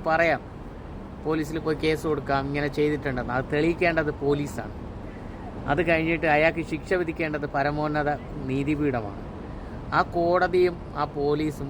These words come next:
അയാൾക്കെതിരെ ശിക്ഷ വിധിക്കാത്ത കാലത്തോളം അയാൾ കുറ്റക്കാരനാവുന്നില്ല, അയാൾ ആരോപിതൻ മാത്രമാണ്. ശിക്ഷ വിധിക്കട്ടെ, ആ സമയത്ത് നമുക്ക് പറയാം. ഇപ്പം അദ്ദേഹത്തിൻ്റെ കുടുംബത്തെയും അദ്ദേഹത്തെയും അല്ലെങ്കിൽ ഈ അദ്ദേഹത്തിൻ്റെ സിനിമയൊക്കെ ഇങ്ങനെ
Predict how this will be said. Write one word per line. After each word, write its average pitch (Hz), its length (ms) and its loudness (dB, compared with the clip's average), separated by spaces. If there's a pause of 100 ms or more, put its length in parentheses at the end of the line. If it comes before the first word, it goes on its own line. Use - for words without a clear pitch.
(120)
അയാൾക്കെതിരെ 135 520 0 (140)
ശിക്ഷ 127 260 -4 (120)
വിധിക്കാത്ത 139 420 0 (140)
കാലത്തോളം 123 500 -2 (680)
അയാൾ 135 200 4 (100)
കുറ്റക്കാരനാവുന്നില്ല, 156 840 2 (100)
അയാൾ 139 160 4 (1000)
ആരോപിതൻ 170 560 4
മാത്രമാണ്. 170 560 2 (220)
ശിക്ഷ 147 200 -4 (100)
വിധിക്കട്ടെ, 220 420 4 (300)
ആ - 20 0 (100)
സമയത്ത് 165 380 -2
നമുക്ക് 180 320 0
പറയാം. 170 320 6 (720)
ഇപ്പം 196 240 0
അദ്ദേഹത്തിൻ്റെ 190 480 2
കുടുംബത്തെയും 175 640 -2
അദ്ദേഹത്തെയും 147 680 0 (100)
അല്ലെങ്കിൽ 143 380 -2
ഈ 143 120 2
അദ്ദേഹത്തിൻ്റെ 139 480 0
സിനിമയൊക്കെ 139 580 -2 (100)
ഇങ്ങനെ 160 240 0